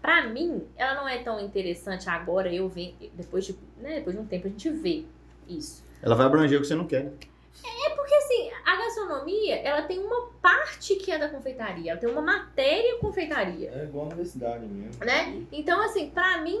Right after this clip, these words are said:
Speaker 1: é muito mais interessante fazer o que eu fiz, que é investir em curso, investir em consultoria, investir em, em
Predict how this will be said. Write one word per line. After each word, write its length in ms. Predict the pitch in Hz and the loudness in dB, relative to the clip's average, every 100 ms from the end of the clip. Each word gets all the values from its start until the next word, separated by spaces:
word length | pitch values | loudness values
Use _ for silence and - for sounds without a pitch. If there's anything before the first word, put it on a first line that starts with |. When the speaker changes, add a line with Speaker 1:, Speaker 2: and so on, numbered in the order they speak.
| 466 | -2
Speaker 1:
é 120 | 277 | -2
muito 300 | 277 359 415 | 0 -2 0
mais 200 | 370 330 | 0 -2
interessante 680 | 302 294 269 269 247 208 - | -4 -4 -2 -2 -2 -6 -6
fazer 280 | - 220 214 | -2 0 0
o 60 | 208 | 0
que 60 | 220 | -2
eu 120 | 208 | -2
fiz, 400 | - 233 370 - | -2 0 0 0
que 220 | 311 262 | 2 4
é 200 | 196 - | 4 2
investir 460 | 214 202 208 - 202 | 0 0 0 -6 -10
em 40 | 190 - | -10 -8
curso, 420 | 285 294 262 226 | -4 -4 -4 -6
investir 640 | 226 208 190 - 214 202 202 - - 208 | -2 0 0 -2 -6 -8 -8 -16 -18 -14
em 60 | |
consultoria, 920 | 202 202 - 185 180 269 285 269 220 | -8 -8 -2 -2 0 0 0 0 0
investir 440 | 214 214 202 - 214 190 190 | 2 2 2 0 -6 -6 -6
em, 280 | 202 190 - 185 | -6 -6 -8 -8
em 280 | 185 170 | -8 -8